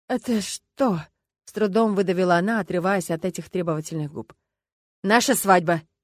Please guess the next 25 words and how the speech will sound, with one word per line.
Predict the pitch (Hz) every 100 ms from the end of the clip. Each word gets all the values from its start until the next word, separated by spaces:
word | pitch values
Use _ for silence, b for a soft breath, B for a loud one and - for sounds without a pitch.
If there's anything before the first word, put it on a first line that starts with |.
| _ _
серьёзно | - 180 175 208 202
сказал | - 165 160
Алексей. | 156 147 - - 156 _ _ _ _ -
«Но | 208 214 214 202 _ _ _ _ _ _
ты | 214
ещё | 226 - 220
не | 214
дала | 214 214
согласия». | - 233 269 - - 147 _ _ _ _ -
Он | 214
торжественно | 202 190 214 294 220 208 185
опустился | 190 175 240 220 180
перед | 185 175
ней | 185
на | 170
колени | 170 196 277 202
и | 165
посмотрел | 160 170 160 220
снизу | 185 185 160
вверх. | 147 139 _ _ _ _ _ -
«Люба, | 214 233 214
ты | 196
выйдешь | 262 277 240
за | 185
меня?» | 202 196 156